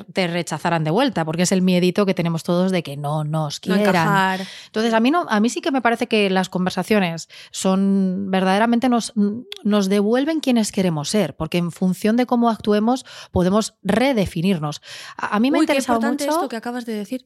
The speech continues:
Speaker 1: Eh, eh, y para redefinirnos, tú tienes una idea muy guay que se hizo viral absoluta en Instagram,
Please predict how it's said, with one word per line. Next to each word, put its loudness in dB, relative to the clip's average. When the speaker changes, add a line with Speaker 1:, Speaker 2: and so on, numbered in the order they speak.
Speaker 1:
Eh, 4
eh, 2
y 4
para 0
redefinirnos, 0
tú 2
tienes 2
una 2
idea 2
muy 4
guay 0
que -6
se -6
hizo 0
viral 2
absoluta 0
en -4
Instagram, 0